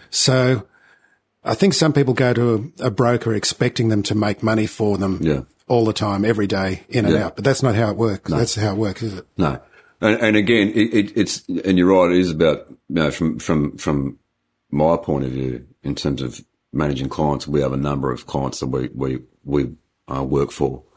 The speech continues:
Speaker 2: It, it is a lot about managing expectations, education. It's about being able to sit there and say, "Look, here's an opportunity.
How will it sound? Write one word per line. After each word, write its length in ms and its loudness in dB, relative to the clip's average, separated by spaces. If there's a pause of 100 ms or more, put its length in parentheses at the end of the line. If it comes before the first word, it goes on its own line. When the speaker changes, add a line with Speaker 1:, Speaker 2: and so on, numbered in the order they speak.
(200)
Speaker 2:
It, 180 2
it 140 4
is 300 6
a 100 2
lot 240 6
about 540 2 (360)
managing 420 4
expectations, 680 -2
education. 720 0 (680)
It's 180 0
about 340 4
being 140 2
able 200 0
to 60 -4
sit 240 -2
there 100 2
and 100 -2
say, 340 2 (140)
"Look, 320 0 (400)
here's 240 4
an 80 4
opportunity. 800 0